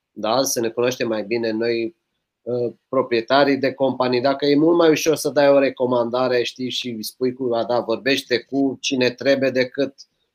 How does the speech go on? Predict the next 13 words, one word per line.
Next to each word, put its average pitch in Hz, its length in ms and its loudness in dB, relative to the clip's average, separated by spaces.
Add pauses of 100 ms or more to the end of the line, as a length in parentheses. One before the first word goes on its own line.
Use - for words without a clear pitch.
da, 127 320 4
am 123 120 2
lucrat 127 420 2
cu 143 80 0
ei, 147 180 4
cu 139 140 -2 (140)
Xulescu, 165 500 4
Xulescu 165 500 4
nu 165 120 6
mai 151 200 6
e 143 40 8
acolo”, 175 560 8
știi? 196 480 4